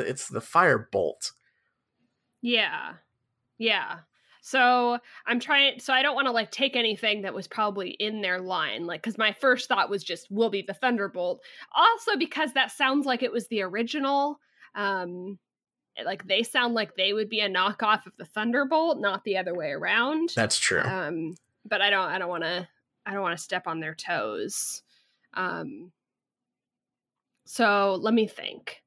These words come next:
Speaker 2: Fire is, what's, what's, I mean, lightning is faster than fire. I mean, fire is pretty fast, and we're getting that,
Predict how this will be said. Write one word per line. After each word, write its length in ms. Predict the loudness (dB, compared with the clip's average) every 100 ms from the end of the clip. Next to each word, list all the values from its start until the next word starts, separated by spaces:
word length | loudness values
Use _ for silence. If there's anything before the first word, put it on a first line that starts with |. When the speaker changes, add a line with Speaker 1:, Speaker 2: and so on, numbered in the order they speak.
| _ _ -20 _ _ _ _ _
Speaker 2:
Fire 840 | -6 2 4 4 2 0 0 0 -6 _ _ _ _ _ -10
is, 480 | -8 -6 -8 -10 -12 -10
what's, 400 | -4 -2 -4 -14 -4
what's, 280 | -4 -4 -2
I 60 | 2
mean, 140 | 2
lightning 540 | 4 4 4 2 0
is 160 | 0 -2
faster 560 | -2 -2 -2 -6 -6 -4
than 200 | -8 -8
fire. 640 | -6 -2 0 -2 -4 -6
I 40 | -4
mean, 140 | -4
fire 280 | 2 2 2
is 100 | -2
pretty 260 | -8 -10 -10
fast, 460 | -2 2 2 0 -6
and 60 |
we're 60 | -2
getting 220 | 0 0
that, 260 | -2 -4